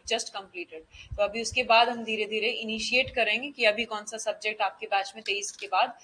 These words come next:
शुरू होगा, because अभी आपकी orientation चलेंगे of different different subjects। ठीक है, generally सीपीसी will be taught by me always,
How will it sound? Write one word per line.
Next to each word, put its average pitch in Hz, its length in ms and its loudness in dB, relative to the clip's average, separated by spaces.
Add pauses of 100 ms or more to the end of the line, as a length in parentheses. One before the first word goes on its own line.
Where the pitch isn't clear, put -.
(220)
शुरू 196 240 -6
होगा, 165 240 -10
because 202 260 0
अभी 220 200 4
आपकी 220 280 6 (140)
orientation 247 580 2
चलेंगे 233 400 0
of 247 160 -2
different 220 300 -6
different 247 440 -6 (240)
subjects। - 480 -8 (360)
ठीक 196 180 -14
है, 190 60 -12 (380)
generally 262 440 4
सीपीसी 247 440 -2
will 226 160 -8
be 226 140 -4
taught 190 240 0
by 180 100 -2 (140)
me 254 100 -4 (380)
always, 156 340 -6